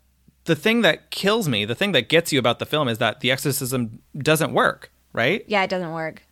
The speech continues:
Speaker 1: It doesn't work. You know, they take a break. They're like, "Okay, we'll do this again."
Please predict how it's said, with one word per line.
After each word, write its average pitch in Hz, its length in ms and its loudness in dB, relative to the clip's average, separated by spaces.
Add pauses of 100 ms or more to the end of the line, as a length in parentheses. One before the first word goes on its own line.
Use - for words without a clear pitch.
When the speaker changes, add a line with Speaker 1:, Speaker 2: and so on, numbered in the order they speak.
Speaker 1:
It 165 120 2
doesn't 180 280 4
work. 220 320 6
You 143 100 0
know, 135 300 4
they 131 120 0
take 147 200 0
a 165 80 4
break. 135 320 4
They're 131 120 2
like, 117 140 0
"Okay, 120 220 -4
we'll 107 120 -2
do 110 140 -4
this 151 160 0
again." 139 580 2